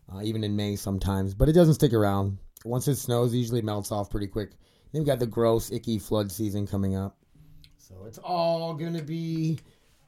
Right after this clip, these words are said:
pretty interesting in the springtime here. Um, fucking Frank here. Waking up on my lap. All right. Uh,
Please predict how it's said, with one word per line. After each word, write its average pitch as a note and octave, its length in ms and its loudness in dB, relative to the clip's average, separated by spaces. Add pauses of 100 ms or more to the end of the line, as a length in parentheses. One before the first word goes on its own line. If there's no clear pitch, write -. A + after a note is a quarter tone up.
pretty G#3+ 400 4
interesting A2+ 880 -4 (580)
in A2 80 -12
the G#2+ 80 -8
springtime G#2 540 -10
here. F#2 480 -12
Um, F#2 640 -18 (220)
fucking - 440 -20
Frank G#2+ 300 -14
here. F#2 320 -18 (2500)
Waking G#2 260 -4
up G#2 100 -2
on G2 80 0
my F#2+ 80 -2
lap. G#2 280 -4 (680)
All C3+ 120 4
right. D#3 320 4 (1120)
Uh, B2 380 -6